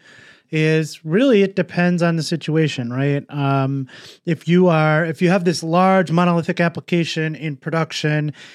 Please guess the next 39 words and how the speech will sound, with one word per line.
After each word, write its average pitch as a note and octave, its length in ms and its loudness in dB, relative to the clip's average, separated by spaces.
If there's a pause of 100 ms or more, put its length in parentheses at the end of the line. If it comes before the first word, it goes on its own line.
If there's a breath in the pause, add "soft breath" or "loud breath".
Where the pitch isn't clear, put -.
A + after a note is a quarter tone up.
(120)
and D#3 240 -4
it's D#3+ 220 -6
taking F3+ 640 0
a E3+ 280 2
large F3 600 0
throughput, F3 680 0 (220 loud breath)
it's E3+ 200 -12
handling F3+ 520 2
a F3+ 140 4
large F3 500 0
number F3 320 0
of D#3+ 140 -4
requests, F3+ 760 -4 (560 soft breath)
this A3 220 0
is G#3+ 160 0
really G#3+ 340 6
where G3+ 160 4
the F#3+ 100 4
J F#3 200 2
V F3+ 180 2
M F3+ 140 2
is D3 160 -4
good F3 220 2
at F3 120 0
optimizing D#3+ 720 0
that C#3 180 0
workload. C3+ 600 -4
So D3 560 -4 (100)
why D#3+ 260 -4
not D3+ 200 -4
just - 240 -12
throw D3+ 160 -6
it C#3+ 40 -6
on, C#3 420 -8
on C#3 180 -8
a C3 80 -8
J C3 160 -6
V C3+ 160 -8
M? C3+ 340 -2